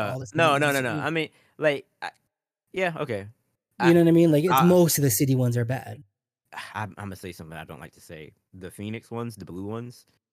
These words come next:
Speaker 1: Mm-hmm.
Speaker 2: uh, I, I think those are nice.
Speaker 1: <laughs>
Speaker 2: I, I
Speaker 1: They're,
Speaker 2: actually think
Speaker 1: they're pretty
Speaker 2: Phoenix,
Speaker 1: good.
Speaker 2: Phoenix has better jerseys overall. Like, the, the, the Valley ones that they wear, the black ones.
Speaker 1: Yeah.
Speaker 2: Yeah, they're, they're pretty good. Um,
Speaker 1: Yeah, see, they make orange work.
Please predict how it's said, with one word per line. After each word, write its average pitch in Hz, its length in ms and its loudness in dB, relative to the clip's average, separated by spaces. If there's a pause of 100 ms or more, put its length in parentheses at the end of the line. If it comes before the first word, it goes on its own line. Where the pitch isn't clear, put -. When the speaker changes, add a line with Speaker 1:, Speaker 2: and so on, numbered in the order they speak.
(120)
Speaker 1:
Mm-hmm. 151 400 0
Speaker 2:
uh, - 100 -16
I, 82 240 -16
I 80 40 -16
think 78 120 -20
those 76 160 -20
are 73 60 -20
nice. 78 360 -20 (100)
Speaker 1:
<laughs> - 140 -8
Speaker 2:
I, 175 60 4 (200)
I 240 180 2
Speaker 1:
They're, 233 200 2
Speaker 2:
actually 208 380 2
think 175 140 -2
Speaker 1:
they're 160 80 0
pretty - 160 -2
Speaker 2:
Phoenix, 147 200 -6
Speaker 1:
good. 139 80 -16
Speaker 2:
Phoenix 185 340 -8
has 127 560 -4 (500)
better 127 440 -4
jerseys 101 480 -10
overall. 90 460 -10
Like, 101 200 -8
the, 113 80 -6
the, 101 540 -8 (680)
the 127 120 -8
Valley 135 300 0
ones 151 280 -4
that 123 100 -6
they 139 80 -4
wear, 139 180 -2
the 120 100 -6
black 123 260 -4
ones. 143 320 -10 (240)
Speaker 1:
Yeah. 135 340 0
Speaker 2:
Yeah, 92 240 -4
they're, 117 160 0
they're 120 160 0
pretty 117 200 -4
good. 104 420 -2
Um, 85 480 -8 (420)
Speaker 1:
Yeah, 156 220 2
see, 156 180 -2
they 180 380 4
make 185 260 2
orange 139 300 -4
work. 135 320 -6